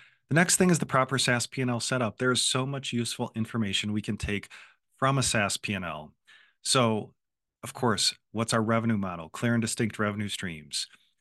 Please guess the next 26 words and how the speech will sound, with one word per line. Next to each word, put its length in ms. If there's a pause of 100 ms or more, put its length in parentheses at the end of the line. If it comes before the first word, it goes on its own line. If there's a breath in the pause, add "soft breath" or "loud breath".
(340 soft breath)
The 100
departments 520
in 140
our 100
cost 340
of 60
goods 240
sold 300
section 400
that 160
supports 500
the 120
delivery 360
of 100
revenue, 540 (280)
accurate 400
gross 200
profit, 480
margins 400
by 160
revenue 360
stream, 280
our 120
opex 440
profile, 640
ebitda, 420